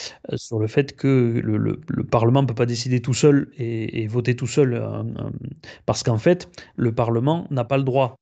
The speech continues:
de se proposer à la fois, euh, euh,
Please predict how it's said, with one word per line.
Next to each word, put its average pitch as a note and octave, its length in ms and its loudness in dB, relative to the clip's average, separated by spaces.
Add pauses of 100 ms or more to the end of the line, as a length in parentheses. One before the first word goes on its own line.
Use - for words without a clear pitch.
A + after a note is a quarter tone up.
de A2+ 160 -4
se D3 160 -2
proposer C3+ 520 0
à B2+ 60 4
la B2+ 80 2
fois, B2+ 480 -4 (220)
euh, A2 600 -4 (220)
euh, - 240 -6